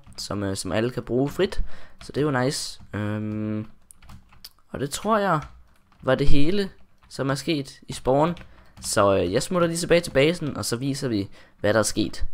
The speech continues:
derhjemme. Okay, vi er nu over i basen, og, øh, ja,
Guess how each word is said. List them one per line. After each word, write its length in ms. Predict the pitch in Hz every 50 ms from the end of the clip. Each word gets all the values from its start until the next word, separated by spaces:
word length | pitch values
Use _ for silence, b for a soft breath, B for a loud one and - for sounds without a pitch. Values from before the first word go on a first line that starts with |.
| - - - -
derhjemme. 460 | 117 117 92 76 95 101 92 76 65 - - - - - - - - - - - _ - - - - - - - - - - - - _ _ _ _ _ _ _ _ - _ -
Okay, 400 | 127 139 135 - 127 107 92 92
vi 280 | 104 120 156 180 185 185
er 180 | 175 170 175
nu 220 | 180 185 190 180 165
over 200 | 151 151 156 160
i 60 | 156
basen, 500 | 147 139 135 143 139 - 151 147 135 -
og, 360 | - 110 110 107 104 104 101 98
øh, 340 | 95 95 92 92 95 98 - - - - - - - - - -
ja, 400 | - - - 104 113 117 120 117